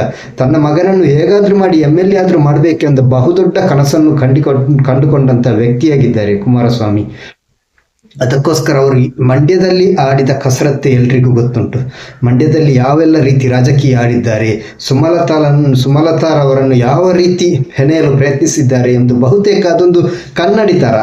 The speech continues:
ನಮ್ಗೆ ಕಾಣ್ತಾ ಇರ್ತದೆ. ಹ, ಎಲ್ರಿಗೂ ಕರ್ನಾಟಕ ಜನತೆ ಬಹುತೇಕ ಈ ರಾಜಕೀಯ, ರಾಜಕೀಯ ಬಗ್ಗೆ ಅರಿಯುವವರು, ಅರಿಯುವವರು, ಅರಿವು ಇರುವವರಿಗೆ ಎಲ್ರಿಗೂ ಕೂಡ ಗೊತ್ತಾಗ್ತದೆ ಈ ಬಗ್ಗೆ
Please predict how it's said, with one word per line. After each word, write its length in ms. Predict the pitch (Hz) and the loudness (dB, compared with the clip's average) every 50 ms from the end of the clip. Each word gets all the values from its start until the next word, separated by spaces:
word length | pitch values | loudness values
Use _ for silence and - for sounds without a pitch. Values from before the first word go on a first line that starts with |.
| - - | -2 -2
ನಮ್ಗೆ 420 | 127 147 165 175 160 170 170 165 | 0 2 2 2 2 2 0 0
ಕಾಣ್ತಾ 420 | 131 - 165 180 190 180 185 170 143 | -2 -2 -2 -2 0 0 0 0 0
ಇರ್ತದೆ. 500 | 127 123 - 120 113 113 117 117 113 117 | 0 0 0 0 0 0 0 -2 -2 -2
ಹ, 220 | 127 127 127 123 | -2 -2 0 0
ಎಲ್ರಿಗೂ 420 | 135 156 - 190 214 196 151 127 127 | 0 0 0 0 0 0 0 0 0
ಕರ್ನಾಟಕ 400 | 147 147 160 175 175 165 - 175 | 0 0 0 0 0 0 -2 0
ಜನತೆ 320 | 147 156 165 160 156 160 | 0 0 0 0 0 0
ಬಹುತೇಕ 520 | 135 143 139 175 196 196 196 196 - - | 0 0 0 0 0 0 0 0 0 2
ಈ 160 | 139 131 135 131 | 0 2 2 2
ರಾಜಕೀಯ, 540 | 127 127 127 - 156 - - 180 175 170 165 165 - 170 143 | 2 2 0 0 0 -2 -2 0 0 0 0 0 0 0 0
ರಾಜಕೀಯ 500 | 117 117 120 127 156 147 156 175 180 170 | 0 0 0 0 -2 -2 -2 0 0 0
ಬಗ್ಗೆ 280 | 147 143 139 127 127 | 2 2 0 2 0
ಅರಿಯುವವರು, 720 | 117 110 110 147 165 170 165 143 117 117 104 104 127 127 - - | 0 0 0 2 2 2 2 2 2 0 0 -2 -2 -4 -4 -2
ಅರಿಯುವವರು, 720 | 120 123 147 151 143 139 135 127 113 - - - - - - - - - - - - - - | -2 0 0 2 2 2 2 2 0 -2 -4 -6 -10 -14 -18 -18 -20 -20 -20 -20 -16 -8 -4
ಅರಿವು 540 | 127 123 139 165 175 170 170 165 160 170 - - - - 170 | -2 0 2 2 2 2 4 4 2 2 0 -4 -4 -2 0
ಇರುವವರಿಗೆ 600 | 147 127 131 151 151 156 139 127 123 117 120 135 | 2 2 2 2 2 2 2 0 0 0 0 0
ಎಲ್ರಿಗೂ 400 | 139 175 180 202 190 180 175 175 | 0 0 0 0 0 2 2 2
ಕೂಡ 120 | 165 143 | 2 0
ಗೊತ್ತಾಗ್ತದೆ 680 | 139 139 131 123 131 123 113 - - - 104 95 101 | 0 0 0 0 0 0 -2 -4 -4 -6 -6 -4 -4
ಈ 240 | 98 - - 123 123 | -4 -2 0 0 0
ಬಗ್ಗೆ 380 | 120 117 107 101 98 104 - | 2 0 0 -2 -4 -6 -8